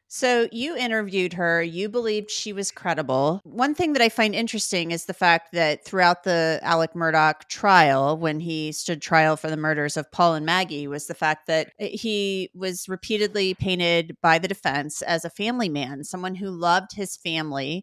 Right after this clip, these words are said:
We only heard one mention during cross-examina-, well, actually one mention during direct examination, uh, outside the presence of the jury, when Marion Proctor was on the stand that there was possibly an affair fifteen years ago. That was the only mention of any possible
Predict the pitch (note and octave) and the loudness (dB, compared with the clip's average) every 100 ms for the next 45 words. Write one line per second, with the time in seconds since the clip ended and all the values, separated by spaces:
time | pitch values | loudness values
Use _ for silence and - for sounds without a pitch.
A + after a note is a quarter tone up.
0 | - F#3+ F#3+ G#3 G#3+ G#3 G3+ F#3 D#3+ D#3+ | -8 -2 2 2 0 -2 -2 -2 -4 -2
1 | F3+ G#3 A3+ F#3 F3+ F#3 F3+ D#3+ D#3 D3+ | 0 0 0 -2 -2 -2 -4 -4 -4 -4
2 | D#3+ D#3+ D#3 - F3+ E3+ F3+ E3+ E3 D#3+ | -2 0 -2 -2 0 0 -2 -6 -6 -6
3 | D#3+ D#3 F#3 D#3 D3+ E3+ - E3 - D#3+ | -6 -6 -2 -2 -2 -6 -2 -2 -2 -10
4 | D#3 D3+ E3 D#3+ D#3 - D#3 D3+ D3 C#3+ | -10 -8 -6 -6 -8 -8 -8 -6 -6 -6
5 | C#3+ - _ - A3+ A#3 E3+ D#3+ D3 D3 | -10 -14 _ 0 0 0 -8 -8 -6 -8
6 | D3+ E3+ D3+ D3+ _ - _ _ F3 D#3+ | -8 -8 -8 -10 _ -20 _ _ -4 -4
7 | - A3 B3+ - G3+ E3+ - F#3 F3 E3 | -2 0 0 0 -2 -2 -2 -2 -2 -6
8 | D3+ C#3+ - F#3+ F#3 C#3 C#3 D3+ - _ | -8 -10 -6 -2 -2 -2 -4 -6 -10 _
9 | _ - E3+ D#3 D#3 D#3 D#3+ D3+ C#3+ G#3 | _ -12 -4 -4 -4 -4 -2 -4 -2 -2
10 | A#3 E3 C3+ C#3 C3+ C3+ - - C#3 C3+ | -2 -2 -6 -4 -6 -6 -8 -6 -6 -4
11 | C#3+ D#3 - - _ - F3 D#3+ - E3 | -8 -10 -16 -20 _ -2 0 0 0 -2
12 | D#3 D3+ - F#3 E3+ E3+ D3 D3+ C#3+ C#3+ | -2 -8 -4 -2 -2 -2 -4 -4 -4 -4
13 | E3 D#3 D3 E3 D3 - D3+ D3 F3 G3 | 0 2 2 -2 -6 -6 -8 -6 -4 -4
14 | D#3+ C3 C3+ G#3 E4 B3+ B3 A#3+ A#3+ G#3+ | -4 -4 2 2 2 -2 -4 -4 -6 -4
15 | A3+ C#4+ G3+ D#3 D3+ D3 - F#3 F#3 - | -4 -4 -4 -4 -2 -4 -4 -4 -4 -2
16 | F#3 F#3 - F3 E3 D#3 | 2 2 0 -2 0 0